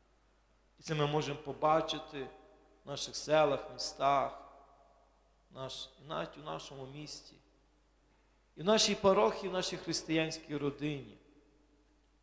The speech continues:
що маємо час бути біля телевізора, дивитися гарну передачу, фільм, новини, але в нас немає молитви і чування.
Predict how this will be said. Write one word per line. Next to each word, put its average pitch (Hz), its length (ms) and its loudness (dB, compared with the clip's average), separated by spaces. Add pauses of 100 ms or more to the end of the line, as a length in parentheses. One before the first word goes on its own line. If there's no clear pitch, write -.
(800)
що - 200 -8
маємо 143 240 6
час - 580 2 (200)
бути 151 200 -6
біля 131 260 0
телевізора, 131 760 -2 (840)
дивитися 190 260 6
гарну 175 280 6
передачу, 156 840 4 (340)
фільм, 151 380 -4 (580)
новини, 131 640 -8 (1000)
але 131 160 2
в 123 40 -4
нас 123 260 -6
немає 123 540 -8 (520)
молитви 117 520 -6 (280)
і - 60 -20
чування. 104 580 -20